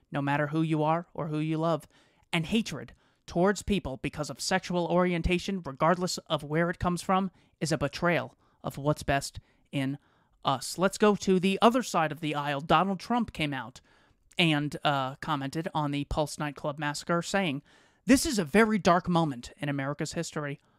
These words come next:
A radical Islamic terrorist targeted the nightclub not only because he wanted to kill Americans, but in order to execute gay and lesbian citizens because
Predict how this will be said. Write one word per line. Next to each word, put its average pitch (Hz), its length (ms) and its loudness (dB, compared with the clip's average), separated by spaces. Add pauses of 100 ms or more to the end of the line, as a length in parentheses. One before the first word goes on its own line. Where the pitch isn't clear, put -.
(160)
A 185 100 6
radical 220 500 8
Islamic 185 420 0
terrorist 139 540 0 (300)
targeted 202 440 4
the 175 60 -2
nightclub 175 480 0
not 170 260 0
only 247 280 6
because 175 360 0
he 165 60 2
wanted 160 320 0
to 156 60 -4
kill 160 200 -2
Americans, 170 600 -4 (360)
but 190 280 2
in 165 220 -4
order 226 340 4
to - 340 -6
execute 139 640 -4 (340)
gay 196 420 4 (100)
and 147 200 -2
lesbian 180 480 0
citizens 196 640 -2
because 180 540 -2